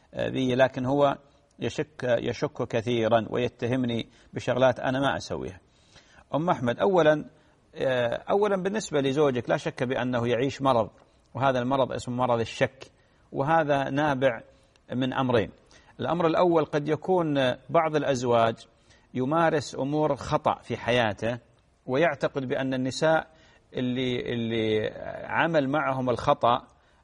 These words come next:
يقول يحكم على النساء جميعا بأنهن بمثل هذا المستوى، بمثل هذه العقلية. هذا يوجد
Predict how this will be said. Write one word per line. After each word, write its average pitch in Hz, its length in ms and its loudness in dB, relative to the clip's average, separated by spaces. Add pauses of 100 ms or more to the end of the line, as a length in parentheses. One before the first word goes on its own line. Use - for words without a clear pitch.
(100)
يقول 143 520 0
يحكم 156 320 -2
على 135 160 0
النساء 143 380 0
جميعا 131 520 2 (360)
بأنهن 131 680 0
بمثل 147 380 -2
هذا 131 240 2
المستوى، 127 520 2
بمثل 127 360 -2
هذه 113 280 0
العقلية. 95 500 -2 (800)
هذا 113 180 -2
يوجد 135 420 2